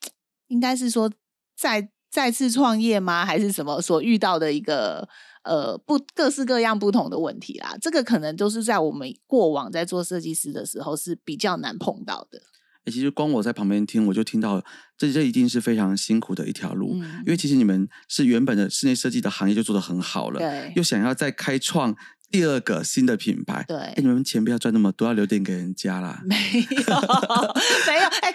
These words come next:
Speaker 1: 现在还在烧钱呢。<laughs> 研发是烧钱，好不好？
Speaker 2: 懂，懂，懂。因为其实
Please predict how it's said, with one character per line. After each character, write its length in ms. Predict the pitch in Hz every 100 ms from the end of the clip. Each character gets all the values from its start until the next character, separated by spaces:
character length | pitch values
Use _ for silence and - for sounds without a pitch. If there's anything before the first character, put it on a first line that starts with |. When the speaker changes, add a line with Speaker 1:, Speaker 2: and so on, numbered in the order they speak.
| 392
Speaker 1:
现 120 | 508
在 140 | 466
还 60 | 349
在 80 | 403 403
烧 80 | 349 359 466
钱 360 | - 208 190
呢。 80 | 214 494 247 285
<laughs> 280 | - 339 285
研 160 | 330 311
发 200 | 403 508
是 180 | 403 392
烧 260 | 370 285 311
钱， 240 | - 180
好 140 | 180 175
不 80 |
好？ 220 | 196 175 151
Speaker 2:
懂， 240 | 147 147
懂， 0 |
懂。 220 | 135 120
因 80 | 208
为 80 | 220
其 160 | 185
实 260 | 165 151